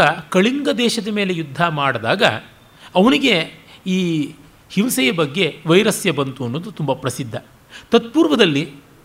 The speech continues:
ಅವನು ತನ್ನ ತಂದೆ ತಾತಂದರು ಗಳಿಸಿಕೊಟ್ಟಂಥ ಸಾಮ್ರಾಜ್ಯವನ್ನು ಸಾಕಷ್ಟು ವಿಸ್ತಾರ ಮಾಡಿಕೊಂಡಿದ್ದ ಅಂತಲೂ ಗೊತ್ತಾಗುತ್ತದೆ. ಆದರೆ ಅವನಿಗೆ ಆಗ್ನೇಯ ದಿಕ್ಕಿನಲ್ಲಿದ್ದ, ಯಾವುದನ್ನು ಸೌತ್ ವೇ-, ಈಸ್ಟ್ ಅಂತ ಕರಿತೀವಿ, ಆಗ್ನೇಯ ದಿಕ್ಕಿನಲ್ಲಿದ್ದ ಕಳಿಂಗದ ಮೇಲೆ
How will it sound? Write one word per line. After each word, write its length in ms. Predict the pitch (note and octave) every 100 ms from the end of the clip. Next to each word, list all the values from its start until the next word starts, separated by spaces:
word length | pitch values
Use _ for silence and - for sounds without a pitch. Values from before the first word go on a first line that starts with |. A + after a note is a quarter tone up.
| - - -
ಅವನು 260 | A#3 B3
ತನ್ನ 360 | - G3+ F#3 D#3+
ತಂದೆ 360 | - E3+ G3
ತಾತಂದರು 600 | G#3+ E3 F3+ G3+ F3+ F#3
ಗಳಿಸಿಕೊಟ್ಟಂಥ 720 | C#3+ D3+ - - F3 E3+ D#3 D#3
ಸಾಮ್ರಾಜ್ಯವನ್ನು 960 | - C#3 D#3+ F#3 C#3 E3 A3+ D3 - - -
ಸಾಕಷ್ಟು 380 | - F#3 G#3 -
ವಿಸ್ತಾರ 420 | F#3 - - G#3+
ಮಾಡಿಕೊಂಡಿದ್ದ 560 | G3+ F3+ E3 E3 C#3+ C3
ಅಂತಲೂ 280 | B2+ C3 G3
ಗೊತ್ತಾಗುತ್ತದೆ. 840 | C3 - C#3 B2 F3+ D#3+ B2 - - _ _ - - -
ಆದರೆ 360 | C3+ E3+ F3 C#3 - - - -
ಅವನಿಗೆ 180 | F3+ E3+
ಆಗ್ನೇಯ 460 | D3+ D#3+ F3 C4 A3+
ದಿಕ್ಕಿನಲ್ಲಿದ್ದ, 640 | D#3 - F3 C#3 C3+ A2+ A#2+ - - - _
ಯಾವುದನ್ನು 340 | D3+ C3+ C#3+ C3+
ಸೌತ್ 380 | E3 F#3 -
ವೇ-, 180 | D#3+ D#3
ಈಸ್ಟ್ 300 | D3 D#3 -
ಅಂತ 120 | C#3+
ಕರಿತೀವಿ, 360 | - C3+ B2+ B2+
ಆಗ್ನೇಯ 400 | C3 C#3+ D#3+ F#3+
ದಿಕ್ಕಿನಲ್ಲಿದ್ದ 540 | D#3+ D3+ D3+ C#3 B2+
ಕಳಿಂಗದ 500 | D3 - G3 A#3 G#3
ಮೇಲೆ 380 | D#3 D3 F#3 C3